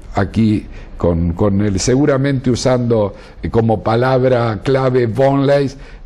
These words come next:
eh, inmediatamente, o por el autor Edward McLaren, les aparece el trabajo muy interesante, que es lo mismo que estamos queriendo hacer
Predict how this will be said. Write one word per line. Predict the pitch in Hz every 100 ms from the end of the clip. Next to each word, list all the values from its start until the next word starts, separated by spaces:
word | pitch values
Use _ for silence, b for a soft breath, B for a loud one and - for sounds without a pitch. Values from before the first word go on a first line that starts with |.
| -
eh, | 98 -
inmediatamente, | 131 120 120 135 123 113 113 120 110 90 101
o |
por | 87 104 98
el |
autor | 104 104 - 135 107 98 B B -
Edward | 110 107 101 104 101
McLaren, | 104 110 113 113 110 107 101 B -
les | 98 -
aparece | 92 95 101 98 104
el | 92
trabajo | 104 123 117 - 107
muy | 175 160
interesante, | 98 95 95 - 104 98 92 85 B B B -
que | 110 110
es | 110 - B B
lo | - 98 92 98 113 127
mismo | 156 131 113 98
que | 98
estamos | - 107 107 104
queriendo | 87 98 101 98
hacer | 95 - 87 87